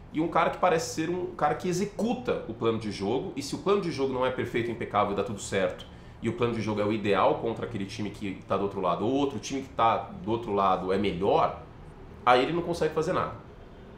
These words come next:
E eu não quero pagar cinquenta milhões por quatro, cinco anos pra um cara que é um, um, um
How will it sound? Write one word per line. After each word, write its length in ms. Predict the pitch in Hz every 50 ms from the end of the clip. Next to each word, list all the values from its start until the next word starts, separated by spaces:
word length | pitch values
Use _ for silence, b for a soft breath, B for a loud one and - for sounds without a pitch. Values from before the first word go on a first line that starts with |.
| - -
E 80 | 143
eu 40 | 151
não 120 | 185 202
quero 240 | 208 - 123 117 120
pagar 380 | - - 131 117 101 101 98 98
cinquenta 400 | - - 104 - 113 117 - -
milhões 260 | 127 110 98 98 95
por 160 | - - 101 -
quatro, 260 | - 110 107 107 -
cinco 280 | - 110 - - 135
anos 120 | 117 101 98
pra 140 | - - 151
um 40 |
cara 220 | - 110 98 98 107
que 420 | - - 117 117 120 131 - - -
é 160 | - 104 101 101
um, 120 | 101 92 - - - -
um, 220 | - 123 120 107 - - - - -
um 220 | 104 104 98 90